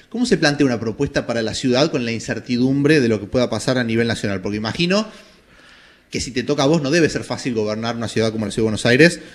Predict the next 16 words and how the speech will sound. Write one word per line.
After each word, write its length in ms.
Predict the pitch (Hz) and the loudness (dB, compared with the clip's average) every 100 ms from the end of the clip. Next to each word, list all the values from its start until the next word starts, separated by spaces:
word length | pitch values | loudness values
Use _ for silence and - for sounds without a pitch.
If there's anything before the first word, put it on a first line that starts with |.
| - - | -18 -8
con 140 | 120 | -6
un 60 | 120 | -4
presidente 420 | - 127 117 117 | -2 0 2 2
como 160 | 107 104 | 0 0
Milei, 540 | 113 113 127 160 - - - - | 0 4 4 2 -2 -20 -20 -6
eh, 520 | 110 104 101 95 98 | -2 0 2 0 -4
o, 140 | 85 - | -8 -8
o, 280 | 117 123 113 | -8 -6 -6
o 40 | |
si 140 | - | -4
no 80 | 120 | -2
hay 100 | 143 | -2
una 140 | 147 123 | -2 -4
sintonía 500 | 123 110 113 135 - | -6 -6 -4 -4 -2
política 380 | 120 135 127 | -2 0 2
ahí, 500 | 123 165 - - - | 4 4 0 -10 -20